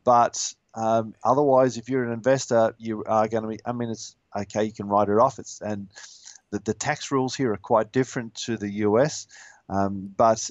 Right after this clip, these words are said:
um, you are, I mean, you know, on a four hundred thousand dollar property, you're still probably looking at, um, around about twenty grand in stamp duty. So it's, it's not insignificant, and it's a significant cost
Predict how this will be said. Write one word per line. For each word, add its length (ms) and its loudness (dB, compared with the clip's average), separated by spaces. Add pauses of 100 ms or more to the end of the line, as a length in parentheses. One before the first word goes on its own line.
um, 200 -2
you 200 0
are, 320 4
I 80 -10
mean, 260 -10 (140)
you 80 -16
know, 60 -12
on 80 -8
a 40 -8
four 200 -2
hundred 120 -4
thousand 220 0
dollar 160 0
property, 300 -4
you're 40 -10
still 180 -4
probably 260 -8
looking 260 -6
at, 120 -4 (140)
um, 420 0
around 440 2
about 300 2
twenty 260 -4
grand 280 2
in 100 -4
stamp 320 -2
duty. 220 -6
So 400 2
it's, 340 -2
it's 260 -4
not 160 2
insignificant, 840 0
and 140 2
it's 180 0
a 80 2
significant 760 -2
cost 560 0